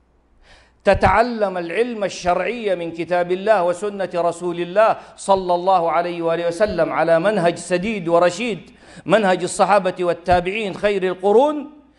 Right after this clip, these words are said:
يرزقك الله عز وجل التقوى. "واتقوا الله ويعلمك الله،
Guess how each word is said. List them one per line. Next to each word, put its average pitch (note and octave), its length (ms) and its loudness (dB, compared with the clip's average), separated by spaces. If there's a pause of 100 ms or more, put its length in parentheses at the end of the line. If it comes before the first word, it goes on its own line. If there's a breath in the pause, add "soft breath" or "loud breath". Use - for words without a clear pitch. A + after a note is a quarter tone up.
(160 soft breath)
يرزقك F3 600 2
الله D#3+ 400 2
عز C#3 220 -4
وجل C#3 380 -4
التقوى. F#2 500 -8 (540)
"واتقوا D#3+ 440 2
الله D3+ 240 2
ويعلمك C3 720 -4
الله، A2+ 240 -8